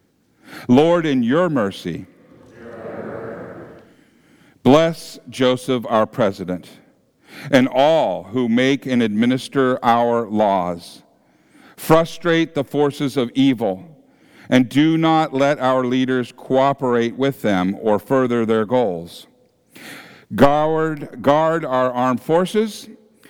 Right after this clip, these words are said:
as they stand watch for us at home and abroad. Let them serve with honor and integrity.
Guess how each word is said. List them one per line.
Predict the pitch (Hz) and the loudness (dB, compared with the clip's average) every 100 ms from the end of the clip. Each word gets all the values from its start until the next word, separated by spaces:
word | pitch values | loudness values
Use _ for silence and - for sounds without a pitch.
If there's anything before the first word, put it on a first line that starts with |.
| - - | -12 2
as | 120 113 | 2 4
they | 127 | 0
stand | 117 - 139 127 110 | 0 -2 0 0 2
watch | 139 123 92 - - - - - - | 2 0 -2 -12 -18 -18 -20 -20 -4
for | 120 120 | 0 2
us | 135 104 - - - - - - | 2 0 -4 -18 -20 -20 -12 -2
at | 110 | -2
home | 101 147 123 82 73 - _ _ _ _ - | 0 0 0 -2 -8 -14 _ _ _ _ 0
and | 123 127 | 2 2
abroad. | 117 98 120 110 90 82 87 _ _ _ _ _ - - - | 0 0 0 0 -2 -8 -12 _ _ _ _ _ -20 -14 2
Let | 151 185 | 2 4
them | 196 170 | 0 -2
serve | 143 - 185 185 147 87 90 - - _ _ - | -6 -8 0 2 2 -2 -8 -16 -20 _ _ -4
with | 131 131 - | 0 0 0
honor | 156 170 160 107 82 - _ _ _ _ _ _ _ - | 2 2 2 -2 -8 -16 _ _ _ _ _ _ _ -2
and | 110 107 | 0 2
integrity. | 104 - 147 113 101 82 71 | 0 0 0 0 -6 -6 -10